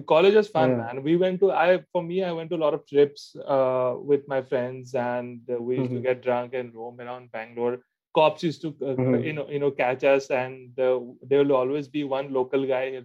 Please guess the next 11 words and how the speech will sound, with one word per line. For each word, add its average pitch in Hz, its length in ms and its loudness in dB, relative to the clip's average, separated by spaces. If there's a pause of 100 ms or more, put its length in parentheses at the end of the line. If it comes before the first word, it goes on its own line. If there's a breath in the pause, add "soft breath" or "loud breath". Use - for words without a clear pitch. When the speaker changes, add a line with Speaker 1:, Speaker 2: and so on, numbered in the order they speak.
Speaker 1:
be 135 40 0
talking 131 280 -8
with 135 200 -2
cops, 127 280 0
and 131 180 -4
somehow 131 400 -2
he'll 135 120 2
survive. 123 360 -2 (1300)
So, 139 200 8
Speaker 2:
Yeah, 139 140 10
the, - 20 4